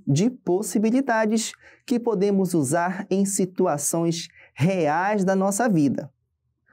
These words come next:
Como podemos calcular o número de combos de junções possíveis? É bem fácil, basta que você multiplique as quantidades de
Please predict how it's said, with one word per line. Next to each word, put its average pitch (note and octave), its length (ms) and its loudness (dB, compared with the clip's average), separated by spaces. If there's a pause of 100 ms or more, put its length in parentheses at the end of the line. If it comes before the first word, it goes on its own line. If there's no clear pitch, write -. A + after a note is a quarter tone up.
(200)
Como D4+ 260 0
podemos C4 520 2
calcular A3+ 580 2
o F#3 100 4
número B3 460 4
de B3 180 4
combos A#3 840 0
de G#3 220 4
junções A3 760 2
possíveis? F#3 760 -2 (840)
É A3 80 0
bem B3+ 180 0
fácil, C3+ 420 -2
basta G#3+ 380 0
que A3 100 -2
você G3+ 380 0
multiplique G#3+ 1080 0 (200)
as C3+ 240 -4
quantidades C#3+ 960 0
de D#3+ 200 0